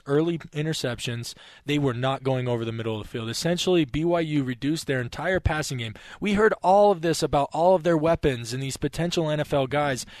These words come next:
and they basically reduced it to quick play action fakes and throwing a quick out to the sideline, or a quick play action fake and a five-yard quick slant, which,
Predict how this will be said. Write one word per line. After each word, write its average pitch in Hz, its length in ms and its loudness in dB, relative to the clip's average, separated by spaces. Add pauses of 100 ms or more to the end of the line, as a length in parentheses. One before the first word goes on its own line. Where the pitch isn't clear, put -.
(120)
and 160 120 -2
they 151 80 2
basically 190 480 4
reduced 143 440 2
it 139 160 0
to 127 360 2
quick 180 260 2
play 165 220 0
action 165 280 -2
fakes 131 400 -4 (220)
and 139 160 -4
throwing 139 300 4
a 123 60 -4
quick 143 260 0
out 131 160 -2
to 139 80 -6
the 123 100 -2
sideline, 117 520 -4
or 123 160 -4
a - 40 -6
quick 170 220 0
play 147 180 0
action 139 300 -2
fake 127 320 -4
and 127 100 -8
a 117 60 -6
five-yard 120 580 -6 (280)
quick 123 200 -4
slant, 104 380 -12 (380)
which, 131 420 0